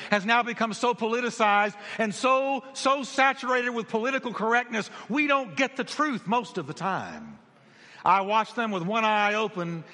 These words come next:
and the other eye on my Bible. I don't trust them. I think they have been corrupted. I don't think they're trustworthy, and I don't think they've proven themselves trustworthy. But here they are wringing their hands.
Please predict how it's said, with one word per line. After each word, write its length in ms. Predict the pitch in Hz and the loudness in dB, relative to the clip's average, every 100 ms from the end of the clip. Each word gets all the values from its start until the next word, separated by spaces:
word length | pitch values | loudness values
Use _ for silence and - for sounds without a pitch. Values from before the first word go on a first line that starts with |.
| 165 | -4
and 100 | 170 | 0
the 60 | |
other 200 | 214 208 | 0 2
eye 260 | 196 185 180 | 2 2 2
on 120 | 180 | 2
my 240 | 175 175 | 2 2
Bible. 680 | 170 120 165 170 123 98 90 - - - _ - - - - - - - - - - - - - - - - - - - - - - - 208 208 202 - - - - - - - - - - - - - - _ _ - | 0 0 2 2 0 -6 -10 -14 -20 -20 _ -20 -20 -20 -20 -20 -20 -20 -20 -20 -20 -20 -20 -20 -20 -20 -20 -20 -20 -20 -20 -20 -20 -20 -20 -20 -20 -20 -20 -20 -20 -20 -20 -20 -20 -20 -20 -20 -20 -20 -20 _ _ 0
I 80 | 196 | 2
don't 180 | 214 | 2
trust 400 | 214 240 240 - | 0 0 0 -4
them. 320 | - 92 80 104 _ _ _ - | -10 -10 -10 -16 _ _ _ -8
I 80 | - | -2
think 220 | - 233 | -2 -2
they 140 | 226 214 | 0 0
have 100 | 202 | 0
been 160 | 208 | -2
corrupted. 680 | 190 202 185 202 - 277 262 - - | -2 -2 2 0 0 -6 -6 -8 0
I 100 | 190 | 2
don't 260 | 214 226 - | 2 -2 -4
think 180 | 233 226 | -4 -2
they're 120 | 208 | -2
trustworthy, 720 | - 233 202 220 240 240 254 - 175 | 0 -2 -2 -2 0 0 -4 -4 0
and 80 | |
I 100 | 202 | 0
don't 120 | 220 202 | 0 -2
think 160 | 220 | -2
they've 180 | 226 220 | -2 -4
proven 400 | - 285 240 175 | -4 -2 -2 -2
themselves 500 | 156 139 170 143 123 | -4 -2 -2 -2 -2
trustworthy. 680 | - 139 - 113 101 80 73 - _ _ _ - - - | -6 -6 -6 -8 -8 -10 -16 -20 _ _ _ -20 -20 -4
But 120 | 233 | 0
here 160 | 240 285 | 2 2
they 100 | 269 | 4
are 180 | 247 240 | 2 2
wringing 300 | 226 226 226 | 0 -2 -2
their 140 | 214 | 0
hands. 280 | 202 196 165 | 0 0 -2